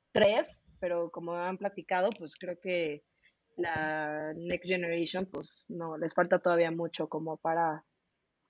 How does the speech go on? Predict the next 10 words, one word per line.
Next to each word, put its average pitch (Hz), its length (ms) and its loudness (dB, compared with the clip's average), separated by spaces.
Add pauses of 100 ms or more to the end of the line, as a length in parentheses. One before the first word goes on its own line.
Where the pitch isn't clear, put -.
(140)
pues, 180 160 2
no 180 140 4
sé, 151 360 2
meterse 170 460 0
a - 20 6
un 180 160 2
slam 190 420 6
o 170 120 0
algo 170 180 0
así, 147 260 -10